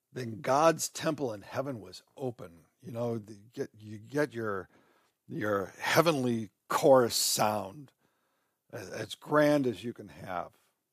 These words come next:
The Hallelujah chorus, right? Opening up. So, Ark of the Covenant. Let's talk about this. We've covered this before, but where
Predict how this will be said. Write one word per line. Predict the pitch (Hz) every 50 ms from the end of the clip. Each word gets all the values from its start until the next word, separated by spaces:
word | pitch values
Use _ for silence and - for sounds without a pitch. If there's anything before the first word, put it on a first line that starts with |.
| _ _ _ _ _ _ _ _ _ _ _ _ _ _ _ _
The | - 87
Hallelujah | 87 - - 156 156 135 135 135 131 123 110 120 123 123 139 -
chorus, | - - - - 107 90 87 - - -
right? | - 110 113 113 -
Opening | - 139 139 127 - 123 110 104 104 98 90
up. | 78 82 _ _ - _ _ _ _ _ _ _ _ _ _ _ _ _ _ _ _ _ _ _ _ _ _ _ _ _ _ _ _ _ _ _ _ _ _ _ _ _ _ _ - - _
So, | - - - 147 127 101 87 78 - _ _ _ _ _ _ _ _ _ _ _ _ _ _
Ark | - 160 180 196 190 - - _ _
of | - 135 139 143 131 - _
the | 143
Covenant. | 131 _ - - - 135 123 117 101 90 80 _ - - _ _ _ _ _ _ _ _ _ _ _ _ _ _ _ _ _ _ _ _ _ _ _ _ _ _ _ _ _ _ _ _ _ _ _ _ _ _ _ _
Let's | - 151 165 - -
talk | - 165 170 185 165
about | 147 131 113 101 - _
this. | 87 76 - - - - - - - _ _ _ _ _ _ _ _ _ _ _ _ _ _ _ _ _ _ _
We've | - 123 120 -
covered | - 143 151 165 190 180
this | 196 175 -
before, | - 117 - - - 120 113 120 123
but | 120 117 113 -
where | 110 113 113 127 127 135 156 165 180 202 214 214